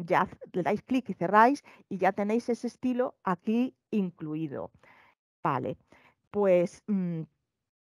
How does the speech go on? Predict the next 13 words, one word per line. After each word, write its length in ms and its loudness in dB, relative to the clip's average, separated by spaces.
esto 560 2
sería, 680 6
eh, 580 2
sería 480 4
todo. 440 -4
Aquí 400 -2
en 140 -2
avanzadas 580 4
podéis 340 -2
escoger 400 -2
el, 240 4
el 140 2
idioma 500 0